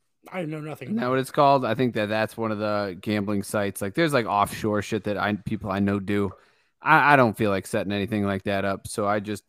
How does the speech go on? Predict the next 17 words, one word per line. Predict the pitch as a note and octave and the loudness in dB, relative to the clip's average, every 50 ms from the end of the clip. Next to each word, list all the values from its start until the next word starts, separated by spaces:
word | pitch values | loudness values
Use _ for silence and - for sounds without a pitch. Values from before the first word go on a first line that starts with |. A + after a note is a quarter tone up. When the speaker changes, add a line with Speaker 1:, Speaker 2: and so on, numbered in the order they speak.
| - | -8
Speaker 2:
I'm | F#2+ G2+ G2+ G#2 | -4 -4 -2 0
waiting | A2 A2 A2 A2 | 0 0 0 0
until | G#2 - A#2+ A#2 | 0 0 -2 -2
January | G#2 G#2 A2 G#2+ G#2+ G#2+ G#2+ G#2+ G#2 F#2+ | -2 -2 0 0 2 2 0 0 -2 -4
first | - - A2 G#2+ G2+ - | -2 -2 -2 -2 -2 -2
when | G#2+ G2+ | -4 -4
it's | G2 E2+ | -4 -2
legal | G#2+ A2 G#2+ G2+ G#2+ | -2 0 0 0 0
and | G2+ | -2
I | G2 G2+ | -2 -4
can | - G#2 | -4 -6
just | F#2+ G2+ F#2+ - | -8 -8 -8 -8
get | G#2 F#2+ D#2+ | -8 -8 -8
an | E2+ | -8
app. | D#2+ F#2 F2+ F#2 - - | -10 -10 -12 -12 -12 -12
It's | F#2+ - - | -10 -4 0
more, | D3 D#3+ D#3+ D3 C3+ B2 | 2 4 4 4 4 2